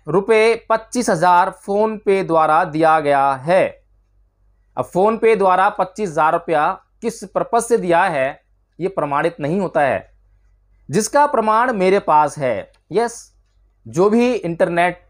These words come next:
बैंकिंग ट्रांजैक्शंस होती हैं, उसका प्रमाण तो होता ही है, लेकिन उससे ये प्रमाणित नहीं होता है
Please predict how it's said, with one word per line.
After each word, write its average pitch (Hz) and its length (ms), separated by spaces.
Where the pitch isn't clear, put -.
बैंकिंग 151 480
ट्रांजैक्शंस 143 540
होती 165 240
हैं, 123 260
उसका - 200
प्रमाण 127 400
तो 147 100
होता 127 180
ही 180 140
है, 143 260
लेकिन 196 200
उससे 269 160
ये 247 180
प्रमाणित 247 440
नहीं 202 220
होता 214 200
है 175 300